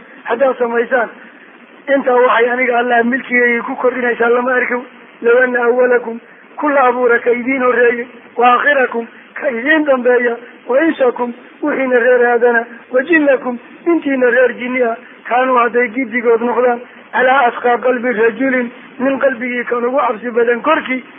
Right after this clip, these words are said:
"waaxidin," mida, oo "minkum," idinka mida, "maa zaada," ma kordhiyeen, "daalika," arrinka, "fii mulkii," boqornimadayda,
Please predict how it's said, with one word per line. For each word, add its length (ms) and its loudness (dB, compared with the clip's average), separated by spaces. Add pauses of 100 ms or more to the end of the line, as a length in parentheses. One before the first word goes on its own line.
(120)
"waaxidin," 560 0
mida, 240 0 (280)
oo 140 2
"minkum," 460 -2
idinka 320 0
mida, 280 0 (300)
"maa 200 2
zaada," 340 2
ma 180 0
kordhiyeen, 580 -4 (280)
"daalika," 520 0
arrinka, 440 -2 (280)
"fii 140 -2
mulkii," 340 -4
boqornimadayda, 920 0